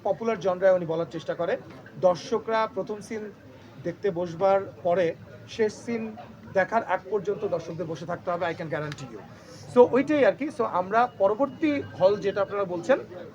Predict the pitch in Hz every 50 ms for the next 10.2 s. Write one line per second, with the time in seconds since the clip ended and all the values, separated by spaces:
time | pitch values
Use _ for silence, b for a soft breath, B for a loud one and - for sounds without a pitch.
0 | - - - 202 202 202 190 - - 170 175 185 202 202 202 202 190 196 - -
1 | 180 175 170 175 170 170 175 170 170 160 160 160 160 160 160 - - - - 185
2 | 170 190 196 190 180 175 170 180 196 208 202 185 170 202 208 208 196 202 - -
3 | - - 165 175 165 - 196 202 190 202 190 175 240 294 - - - - - -
4 | 151 170 - - 220 240 240 247 247 254 - - - 269 277 294 - - - -
5 | - - - - - - - 208 208 - 226 202 202 196 - 226 220 220 220 220
6 | - - - - - - - - - - - - 220 202 196 - - - - -
7 | - - 160 - - 196 190 190 - 240 190 170 165 175 165 190 196 226 220 -
8 | - - - - 175 160 165 175 175 175 175 180 170 165 160 160 160 160 160 151
9 | 147 147 147 147 147 - 156 143 139 139 165 165 160 180 185 165 170 165 170 175
10 | - 269 339